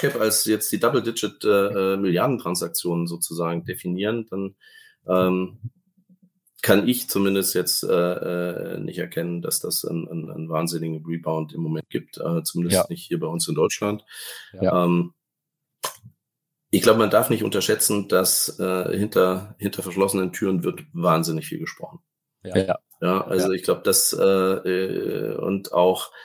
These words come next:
Speaker 1: das Thema, ne, ich glaub, es war für viele eine Überraschung, dass Fis-, ein Unternehmen wie Fissmann
Speaker 2: Ja.
Speaker 1: verkauft. Ja,
Speaker 2: Ja.
Speaker 1: also genauso wie es, äh, für viele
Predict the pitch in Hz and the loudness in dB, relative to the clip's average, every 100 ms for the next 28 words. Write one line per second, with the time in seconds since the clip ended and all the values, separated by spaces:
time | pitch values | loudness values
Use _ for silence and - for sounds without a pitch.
0 | - - - _ _ - - - 104 101 | -20 -20 -20 _ _ 0 2 4 6 6
1 | 101 98 - _ _ _ _ _ _ _ | 4 0 -8 _ _ _ _ _ _ _
2 | - - - _ - - 98 - 92 - | 4 4 -2 _ 0 4 4 4 2 0
3 | - 107 95 85 87 85 85 82 80 - | 0 4 4 4 2 2 0 -2 -4 -4
4 | 87 - 95 95 87 90 82 80 76 - | -4 -4 -4 -4 0 2 2 0 -2 -6
5 | - 92 - - - - _ _ _ - | -2 0 -2 -6 -16 -18 _ _ _ -4
6 | - - 92 87 87 85 85 82 85 85 | -2 2 0 0 0 0 0 0 -2 0
7 | - 90 85 85 85 85 80 82 - - | 0 2 2 0 -4 -4 -4 -6 -6 -8
8 | - - 82 98 95 90 | -8 -8 -6 0 2 2